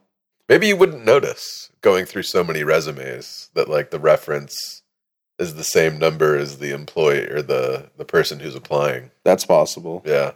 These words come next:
Speaker 2: I don't
Speaker 1: I don't
Speaker 2: know
Speaker 1: know.
Speaker 2: if Dwight has a cell phone yet.
Speaker 1: I think he does.
Speaker 2: That makes sense. It's two thousand five, so I feel like it's, like, a maybe.
Speaker 1: Yeah.
Speaker 2: I think I had my first cell phone maybe around, well, no, it wasn't around two thousand five. It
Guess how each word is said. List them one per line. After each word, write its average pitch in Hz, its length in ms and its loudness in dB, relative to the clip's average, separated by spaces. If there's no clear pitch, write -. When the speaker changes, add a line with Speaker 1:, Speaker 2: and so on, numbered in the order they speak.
Speaker 2:
I - 60 -6
don't 87 60 2
Speaker 1:
I 87 40 4
don't 87 120 4
Speaker 2:
know 82 60 4
Speaker 1:
know. 90 80 2
Speaker 2:
if - 180 -12
Dwight 90 240 2
has 87 180 -2
a - 60 -6
cell 92 240 2
phone 82 280 -4
yet. 80 280 -6
Speaker 1:
I 123 60 -16
think - 240 -4
he 104 100 -6
does. - 680 -4
Speaker 2:
That 95 80 0
makes 98 240 4
sense. 104 400 0
It's 110 140 -4
two 180 120 6
thousand 123 280 6
five, 110 420 6
so 107 140 2
I 98 40 0
feel 101 200 0
like 95 320 0
it's, - 340 -8
like, 90 180 -8
a - 80 -10
maybe. 107 480 2
Speaker 1:
Yeah. 78 380 0
Speaker 2:
I - 40 2
think 131 180 4
I 120 120 10
had 110 220 2
my 101 180 4
first - 460 0
cell 90 180 4
phone 85 400 -2
maybe 87 400 0
around, 82 640 -4
well, 139 200 6
no, 90 360 6
it - 20 0
wasn't 85 240 -4
around 69 180 -10
two - 80 -20
thousand - 260 -12
five. 71 280 -8
It - 140 -20